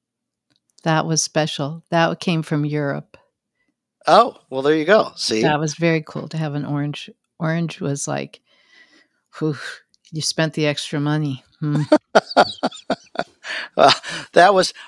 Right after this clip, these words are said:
Speaker 2: I, I came in, in the middle of the movie, so I didn't, I didn't quite catch
Speaker 1: Mm.
Speaker 2: that from, from direct experience, but, um, but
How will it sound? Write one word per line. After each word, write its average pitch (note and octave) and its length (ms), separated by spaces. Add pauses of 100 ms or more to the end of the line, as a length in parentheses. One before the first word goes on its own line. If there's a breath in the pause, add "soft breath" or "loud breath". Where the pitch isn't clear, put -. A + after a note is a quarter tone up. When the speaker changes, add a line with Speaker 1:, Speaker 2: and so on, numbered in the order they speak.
Speaker 2:
I, F3+ 160 (220)
I F3 160
came A3 340
in, F#3+ 140
in E3+ 80
the D#3 80
middle D#3+ 280
of C3+ 60
the B2+ 100
movie, A2+ 360
so B2 180
I B2 80
didn't, D#3 300
I C3 100
didn't D#3+ 240
quite C#3 260
catch E3 360
Speaker 1:
Mm. E3 60
Speaker 2:
that B2 280
from, A#2 300
from B2 220
direct A#2+ 340
experience, A2+ 800
but, G#2 280 (460 soft breath)
um, A2+ 500 (960)
but F#3 280